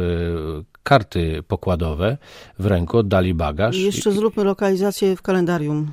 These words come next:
Speaker 2: kiedy to było dokładnie.
Speaker 1: To było dokładnie dwudziestego ósmego, wtedy, kiedy to się zaczęło. Więc byli na lotnisku. Brakło im dwie godziny.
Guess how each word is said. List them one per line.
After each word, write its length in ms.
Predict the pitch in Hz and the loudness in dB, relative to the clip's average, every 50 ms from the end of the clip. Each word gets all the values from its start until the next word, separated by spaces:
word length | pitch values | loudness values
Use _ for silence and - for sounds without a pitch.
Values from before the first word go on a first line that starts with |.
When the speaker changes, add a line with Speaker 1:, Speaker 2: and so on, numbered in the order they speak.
| - - - | -10 -16 -14
Speaker 2:
kiedy 220 | - 165 151 151 | -10 -10 -8 -8
to 120 | 143 160 135 | -8 -8 -8
było 180 | 147 143 147 | -6 -6 -6
dokładnie. 440 | 151 143 - 147 147 143 143 143 139 - | -6 -6 -6 -8 -8 -6 -6 -8 -8 -8
Speaker 1:
To 600 | - - 104 110 113 113 117 117 117 117 117 113 104 | -2 0 4 6 6 6 8 8 8 8 6 6 4
było 440 | 95 87 104 101 95 92 95 107 110 | 2 2 4 4 4 4 4 2 4
dokładnie 440 | 110 107 - - 90 85 82 87 92 | 2 2 0 0 -2 -2 0 -2 -2
dwudziestego 380 | 87 92 90 - - 90 107 | -2 -4 -4 -4 -4 -2 -2
ósmego, 420 | 131 - - - 85 78 71 73 71 | -4 -4 -2 -4 -4 -2 -4 -6 -10
wtedy, 400 | - - - - 98 104 127 117 | -10 -8 -4 -2 0 0 0 -2
kiedy 540 | - 92 87 82 92 92 95 95 98 101 - | -2 -4 -4 -2 0 0 0 -2 -2 -4 -6
to 120 | - 92 90 | -6 -6 -6
się 140 | - 98 | -4 -4
zaczęło. 460 | 87 92 87 - - 73 71 69 69 64 - _ _ _ - - - - - - - _ - | -4 -4 -6 -6 -8 -8 -8 -8 -10 -12 -16 _ _ _ -20 -20 -20 -20 -20 -20 -10 _ -2
Więc 160 | 98 110 113 | -2 0 2
byli 260 | 104 107 117 120 123 | 4 6 6 6 6
na 140 | 123 117 113 | 6 6 6
lotnisku. 600 | 127 143 - - 90 78 73 - - - - 76 - - _ _ _ - | 4 4 2 0 -4 -4 -4 -6 -12 -12 -12 -14 -14 -16 _ _ _ 0
Brakło 300 | 110 113 117 - - 113 | 2 2 2 4 2 2
im 100 | 107 104 | 2 2
dwie 220 | 90 90 104 98 | 0 2 0 0
godziny. 500 | 87 87 85 76 - 73 73 69 69 67 | 0 0 -2 -4 -4 -8 -10 -10 -12 -12